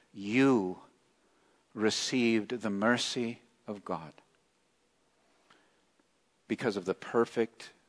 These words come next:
patience of Christ, so that others could look at you, fill in your name, so that others could look at you and say,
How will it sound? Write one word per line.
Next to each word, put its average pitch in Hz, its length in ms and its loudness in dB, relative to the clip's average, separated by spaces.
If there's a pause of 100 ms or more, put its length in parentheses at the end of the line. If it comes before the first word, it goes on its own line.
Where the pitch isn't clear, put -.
(140)
patience 110 680 -4
of - 140 -16
Christ, - 560 -2
so - 180 0
that 110 200 4
others 131 340 2
could 107 240 -4
look 127 320 0
at 120 240 2
you, 104 300 0
fill 113 300 0
in 120 140 0
your 120 140 2
name, 90 380 -2 (720)
so - 240 0
that 104 180 4
others 123 540 4
could 107 200 -6
look 110 280 0
at 110 140 2
you 104 300 -2
and 95 160 -4
say, 92 600 -4